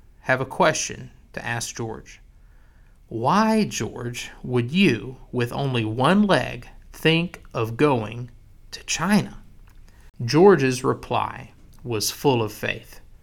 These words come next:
"Mister Taylor, I do not see those with two legs going. So I must."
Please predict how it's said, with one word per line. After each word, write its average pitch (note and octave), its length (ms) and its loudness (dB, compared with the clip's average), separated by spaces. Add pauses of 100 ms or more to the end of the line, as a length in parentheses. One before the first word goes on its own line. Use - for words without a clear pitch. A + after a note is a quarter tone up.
(300)
"Mister C3+ 320 0
Taylor, D#3 440 2 (560)
I A2 200 -2
do D3 240 4
not D3 260 4
see A2 320 2
those A#2 300 -2
with A#2 160 -4
two D3 240 0
legs A#2+ 340 -2
going. A2+ 400 -8 (1160)
So B2 280 0
I C3 160 2
must." A#2+ 640 -4